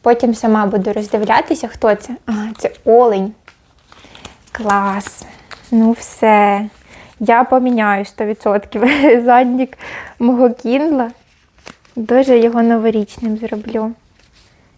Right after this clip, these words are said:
Боже мій. Ну що це за милота? <laughs> Я не можу, де ти такі знайшла? Дуже класні.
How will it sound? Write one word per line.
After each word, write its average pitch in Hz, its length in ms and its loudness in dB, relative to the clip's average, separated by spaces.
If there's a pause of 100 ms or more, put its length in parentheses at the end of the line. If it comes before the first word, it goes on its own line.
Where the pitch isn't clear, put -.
(380)
Боже 403 520 2
мій. 403 540 2 (960)
Ну 269 80 -4
що 320 140 -2
це 381 180 2
за 311 100 0
милота? 233 720 -4 (1400)
<laughs> 403 1120 -4
Я 294 100 4
не 320 140 4
можу, 220 320 2
де 233 100 4
ти 415 80 0
такі 330 280 0
знайшла? 240 580 2
Дуже 233 400 0
класні. 226 720 -2